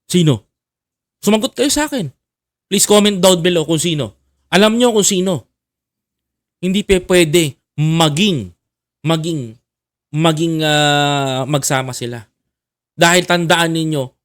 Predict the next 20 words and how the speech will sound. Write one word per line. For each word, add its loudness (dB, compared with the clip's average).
hindi 2
walang 4
mangyayari 0
sa -4
bansa -2
natin. -6
Magbabanggaan 2
at -6
magbabanggaan 0
din -4
sila. -4
Kaya -2
pala -2
si -8
Leni -6
hindi -10
binabanatan -6
ng -8
mga -10
D -12